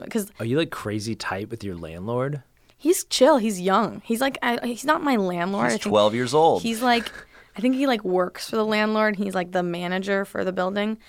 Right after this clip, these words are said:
Speaker 1: But, like, it's awesome. Like, I texted him about my floor, and he had someone over within the hour, and it was, like, eight
Speaker 3: Whoa.
Speaker 1: o'clock at night. It, it, I, dude, there are things, like, the apartment's dark. I wish I had more light in it,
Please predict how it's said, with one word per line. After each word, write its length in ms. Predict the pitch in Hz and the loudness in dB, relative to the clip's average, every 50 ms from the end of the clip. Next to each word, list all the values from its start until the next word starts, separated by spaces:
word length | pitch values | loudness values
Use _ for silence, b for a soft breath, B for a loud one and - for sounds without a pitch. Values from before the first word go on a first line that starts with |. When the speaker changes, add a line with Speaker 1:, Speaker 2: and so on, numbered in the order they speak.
| b b b | b b b
Speaker 1:
But, 120 | - - | -6 -2
like, 220 | 196 196 185 185 - | 0 2 0 0 0
it's 220 | - 220 247 240 - | 0 0 0 0 -2
awesome. 480 | - - 180 190 190 - - 180 175 180 | -2 0 0 0 0 -2 -4 -4 -4 -2
Like, 180 | 185 180 185 180 | -2 -4 -2 -2
I 120 | 185 196 214 | -2 -2 -2
texted 380 | - - 202 196 - - 214 220 | 0 0 0 0 0 -2 -2 -2
him 60 | 220 | 0
about 180 | 220 214 214 - | 2 2 2 2
my 100 | 214 214 | 2 0
floor, 320 | - - 185 180 180 185 | 0 0 2 4 6 6
and 100 | 185 196 | 4 4
he 120 | 202 190 202 | 0 0 0
had 160 | 220 220 - | -2 -4 -2
someone 260 | - 240 214 196 180 | -2 -2 0 0 0
over 240 | 170 175 175 180 175 | 0 -2 -2 -2 -2
within 320 | 170 175 - - 170 160 | -2 -2 -2 -4 -6 -6
the 140 | 147 147 131 | -6 -6 -6
hour, 320 | 127 151 147 139 127 - - | -6 -4 -4 -4 -4 -4 -4
and 100 | - - | -4 -4
it 60 | 80 | -4
was, 100 | 90 92 | -4 -4
like, 80 | 98 85 92 104 113 | -4 -2 0 2 2
eight 100 | 113 98 | 2 0
Speaker 3:
Whoa. 60 | 90 85 | -2 -4
Speaker 1:
o'clock 240 | - - - - - | -6 -8 -8 -8 -10
at 60 | - | -8
night. 260 | - - - - - - | -8 -8 -8 -10 -12 -10
It, 140 | - 208 | -6 -6
it, 320 | - - 202 208 196 - _ - - - | -4 -2 -2 -2 -2 -4 _ -12 -4 -2
I, 320 | 185 202 208 202 196 196 - _ _ _ _ b b b b b b b _ - | 0 0 0 0 -2 -6 -10 _ _ _ _ b b b b b b b _ -10
dude, 260 | 190 208 202 190 180 | -6 -4 -4 -4 0
there 180 | 185 190 226 277 | 2 4 6 6
are 60 | 311 | 4
things, 600 | 285 - 269 262 247 240 226 214 180 - - - b b b b b b | 2 0 -2 0 2 2 2 0 0 -2 -6 -10 b b b b b b
like, 280 | - 196 185 185 - - _ _ | -2 -2 -2 -2 -4 -10 _ _
the 140 | - 220 226 | -2 0 0
apartment's 440 | 220 - 285 311 330 330 302 - - | 2 2 2 2 2 2 0 -2 -6
dark. 460 | - - 180 180 185 180 208 214 - - | -4 -2 2 2 2 2 0 -2 -6 -2
I 60 | - 196 | 0 0
wish 200 | 185 185 - - | 0 0 -2 -4
I 40 | |
had 160 | 185 190 185 185 | -4 -4 -4 -4
more 180 | 170 170 175 | -2 -4 -2
light 240 | 175 185 180 180 - | -2 -2 -2 -2 -2
in 140 | - 202 208 | -2 0 0
it, 160 | 208 226 - | 0 -2 -2